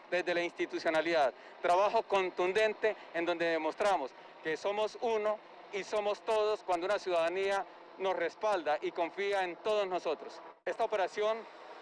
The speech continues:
se adelanta con veinte allanamientos para llegar a la judicialización de veintinueve delincuentes responsables de toda esta red y organización del tráfico de sustancias estupefacientes,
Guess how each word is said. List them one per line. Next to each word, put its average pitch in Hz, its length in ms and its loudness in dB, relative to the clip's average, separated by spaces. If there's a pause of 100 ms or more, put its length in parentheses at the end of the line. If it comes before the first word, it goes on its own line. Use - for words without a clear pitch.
se 196 80 0
adelanta 202 680 2 (220)
con 175 260 -2
veinte 233 280 0
allanamientos 214 760 0 (300)
para 180 160 4
llegar 175 260 4
a 208 60 6
la 202 100 4
judicialización 170 840 0 (280)
de 202 140 2
veintinueve 180 840 0
delincuentes 170 520 0
responsables 175 560 0
de 156 100 0
toda 170 280 4
esta 175 200 2
red 175 300 2 (480)
y 170 40 2
organización 165 680 0
del 165 640 -2
tráfico 190 380 0
de 139 80 -2
sustancias 165 500 -2
estupefacientes, 170 840 -2